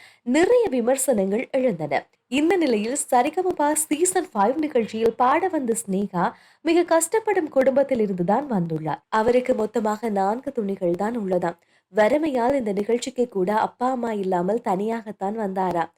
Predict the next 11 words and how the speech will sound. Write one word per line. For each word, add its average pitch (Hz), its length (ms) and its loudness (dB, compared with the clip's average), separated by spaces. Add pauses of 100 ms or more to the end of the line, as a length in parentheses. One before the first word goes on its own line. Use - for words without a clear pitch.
(280)
அவர் 247 280 4
உடை 320 240 2
கூட 370 240 2
இல்லை 240 400 2
என்று 226 220 0
சொன்னதும் 196 540 -2
பாடகி 226 420 -2
ஸ்வேதா, 262 500 -4
"நாம் 202 240 -4
கண்டிப்பாக 254 680 0
ஷாப்பிங் 254 440 -2